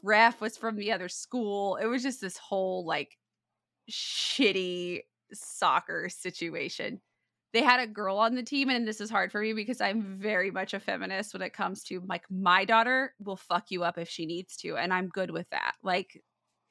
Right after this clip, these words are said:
I'm raising a tiny little tyrant and I'm good with it. This girl was also, like, a very aggressive girl, and the girl in me was like, "Hell yeah, girl, do your thing." But the mom in me, because it was, like, towards my son,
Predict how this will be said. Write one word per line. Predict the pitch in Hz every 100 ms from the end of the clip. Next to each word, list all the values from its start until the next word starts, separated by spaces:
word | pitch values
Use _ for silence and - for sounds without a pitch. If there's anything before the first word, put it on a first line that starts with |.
| _ _ -
I'm | 185 185
raising | 185 185 175 175
a | 170
tiny | - 190 175 175 170
little | 170 170 165
tyrant | - 180 170 165 -
and | 151
I'm | 170 185
good | 185 165
with | - -
it. | 78 _ _ _ _ _ _ _ _ _ _
This | 285 320
girl | - 330 302
was | 262
also, | 254 269 269 226
like, | 208 208
a |
very | 196 202 214 214 202
aggressive | 208 185 190 - 175 170 _ 208
girl, | 175 180 180 156 -
and | 202 190 190 208 185 _ -
the | 196 196 190 190 190 185 _ _ _ _ _ _ _ -
girl | 190 220 440 466
in | 233
me | 214 220
was | 226
like, | 220 214
"Hell | 285 302
yeah, | 330 320
girl, | 277 269
do | 262
your | 277
thing." | 262 - - 226 240
But | 214
the | 240
mom | 240 277 302
in | 247
me, | 226
because | 226 254 233
it |
was, | 220 214
like, | 226 - -
towards | 247 226 220
my | 202
son, | 208 226 226 196 180